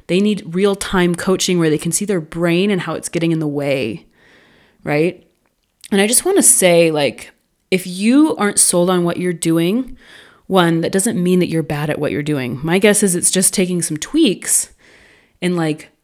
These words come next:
doing some of these questions that I asked you and, like, really leaning into the fact that you are awesome and you can really help people. Um, there's this example in the book, The Prosperous Coach, which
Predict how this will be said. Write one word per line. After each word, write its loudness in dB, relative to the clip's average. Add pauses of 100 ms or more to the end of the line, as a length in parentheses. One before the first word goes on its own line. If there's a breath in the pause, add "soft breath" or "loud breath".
(120)
doing 2
some 2
of 0
these -2
questions 0
that 2
I 2
asked 2
you 2 (460 loud breath)
and, 0
like, -2
really 0 (560 soft breath)
leaning 4
into 2
the 2
fact -4
that -10
you -4
are -6
awesome -2
and 0
you -2
can -4
really 0
help -6
people. -6 (640 soft breath)
Um, -2
there's 0
this 0
example -4
in -2
the -4
book, -4
The -8
Prosperous -4
Coach, -4
which -4